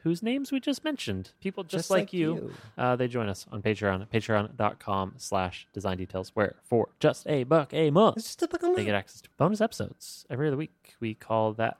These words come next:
Speaker 1: the sidebar.
Speaker 2: Sidebar, sidebar.
Speaker 1: It's a little extra bonus listener question, something like that. This week, we are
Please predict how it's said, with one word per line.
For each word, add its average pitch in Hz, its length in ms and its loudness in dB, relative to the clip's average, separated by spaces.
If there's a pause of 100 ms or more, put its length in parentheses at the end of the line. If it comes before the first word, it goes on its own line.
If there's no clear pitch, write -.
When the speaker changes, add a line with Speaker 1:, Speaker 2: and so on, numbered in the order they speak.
(160)
Speaker 1:
the 110 80 -10
sidebar. 104 920 2
Speaker 2:
Sidebar, 98 520 -8
sidebar. 107 600 -4 (440)
Speaker 1:
It's - 240 -10
a 143 380 -2 (160)
little 113 320 0 (100)
extra - 260 -6
bonus 117 300 2
listener 143 220 -2
question, 131 340 -2
something 113 160 -4
like 113 120 -4
that. 110 280 4 (260)
This - 160 -6
week, 110 280 -2
we 110 100 0
are 107 460 4